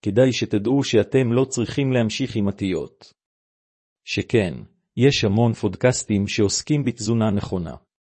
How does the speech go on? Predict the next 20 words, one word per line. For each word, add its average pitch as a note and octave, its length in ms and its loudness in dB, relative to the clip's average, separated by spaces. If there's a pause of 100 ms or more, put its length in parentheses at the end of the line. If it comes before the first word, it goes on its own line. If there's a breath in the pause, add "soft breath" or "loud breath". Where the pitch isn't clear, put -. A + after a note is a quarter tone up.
(760)
הם A2+ 140 2
מועברים A2 680 2
לא C3 200 4
פעם A#2 240 2
על G#2 80 2
ידי G#2 220 2
תזונאים G#2+ 520 0
או B2 100 2
אנשים B2+ 440 -2
שחיים C3 460 -2
את A#2+ 120 -6
התחום C3 340 -2
מכיוונים A2+ 540 -2
אחרים, A#2 540 -4 (460)
כמו G#2+ 200 0
למשל G2+ 460 0
מי G#2+ 160 0
שעוסקים C#3 540 -2
ברפואה A#2 460 0
סינית. - 680 -8